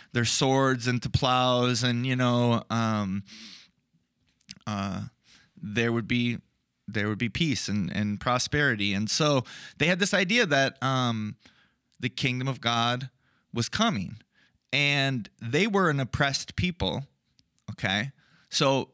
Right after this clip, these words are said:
a big part of that for them was the end of Gentile oppression. Okay. They were the Jews, God's special people. They viewed the Gentiles as not God's special people.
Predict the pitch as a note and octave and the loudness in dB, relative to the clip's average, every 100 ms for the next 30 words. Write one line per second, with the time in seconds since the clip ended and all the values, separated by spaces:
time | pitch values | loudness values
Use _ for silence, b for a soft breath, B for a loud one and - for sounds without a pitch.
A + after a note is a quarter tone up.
0 | - A2 - D#3+ F#3+ F#3+ F3+ D3+ B2 B2+ | -6 -4 0 0 0 0 2 2 0 0
1 | B2+ - B2 G#2+ C3+ E3+ B2+ G#2 G2+ F2+ | -2 -4 -4 0 2 2 2 2 2 2
2 | D#2+ G2 - - - b b b - A2+ | 0 -4 -6 -8 -8 b b b -6 0
3 | C3+ C#3 - C3+ C3 C3 A#2 - A#2 A2 | 0 0 -2 0 0 0 -2 0 0 0
4 | A2 G2 A2+ A2+ - G#2+ A2 G#2 G2+ - | -2 0 0 0 -2 0 0 0 -2 -2
5 | G#2 - D2+ - - - G#2+ A2+ A2 A#2 | -2 -2 -6 -8 -12 -8 -4 -2 0 2
6 | C3 D3 E3 C#3 C3 A#2+ A2+ - A2+ A2+ | 2 2 0 2 2 2 0 0 0 0
7 | - A#2+ A#2+ D3 - A#2+ - A#2 A2+ A2 | -2 -2 0 0 0 -2 0 0 2 0
8 | A2 A#2 G#2 G#2+ G2+ A#2+ - A#2+ A2 G#2+ | 2 0 0 0 0 0 0 0 0 0
9 | G2+ G#2 G2 - - B B B B B | -2 -4 -6 -8 -14 B B B B B
10 | B _ _ _ _ _ _ _ - G#2 | B _ _ _ _ _ _ _ -6 0
11 | A#2+ B2 D3 - B2+ G#2+ G#2 - G#2 - | 2 4 0 0 0 0 0 -2 0 0
12 | G#2 - F#2+ - F#2+ A2 | -2 -2 -2 -2 -2 -2